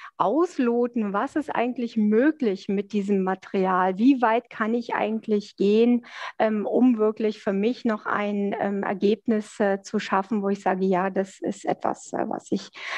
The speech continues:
ähm, mit diesem Material auch erreichen wollte.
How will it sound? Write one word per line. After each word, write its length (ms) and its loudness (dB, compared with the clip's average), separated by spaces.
ähm, 320 2
mit 200 2
diesem 240 6
Material 640 0
auch 300 -2
erreichen 640 -2
wollte. 420 -8